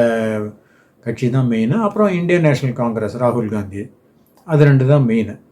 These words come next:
So, இந்த எலெக்ஷன்ல பார்த்தீங்கன்னா, இந்த நிறைய அந்த எக்ஸிட் போல்ஸ்னு சொல்லுவாங்க, அதாவது எலெக்ஷன் முடிஞ்ச உடனே அவங்க வந்து போல்ஸ் எடுப்பாங்க. அதுபடி பார்த்தீங்கன்னா எல்லா எக்ஸிட் போல்ஸுமே mostly நைன்டி பர்சன்ட் வந்து,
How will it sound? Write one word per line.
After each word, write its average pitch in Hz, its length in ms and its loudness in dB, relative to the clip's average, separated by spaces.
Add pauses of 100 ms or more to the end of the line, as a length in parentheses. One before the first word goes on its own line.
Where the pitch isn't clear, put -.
(280)
So, 202 220 4
இந்த 156 280 6
எலெக்ஷன்ல 208 340 4
பார்த்தீங்கன்னா, 147 880 0 (680)
இந்த 147 200 2
நிறைய 190 340 4
அந்த 156 160 6
எக்ஸிட் 156 420 4
போல்ஸ்னு 170 260 0
சொல்லுவாங்க, 135 400 4
அதாவது 143 320 2
எலெக்ஷன் 156 460 0
முடிஞ்ச 202 280 4
உடனே 165 340 4
அவங்க 143 280 2
வந்து 139 180 2
போல்ஸ் 147 380 2
எடுப்பாங்க. 117 520 -2 (520)
அதுபடி 202 500 2
பார்த்தீங்கன்னா 156 500 0
எல்லா 190 320 2
எக்ஸிட் 190 400 2
போல்ஸுமே 160 480 0
mostly 151 720 0
நைன்டி 139 340 0
பர்சன்ட் 143 360 -2
வந்து, 139 460 0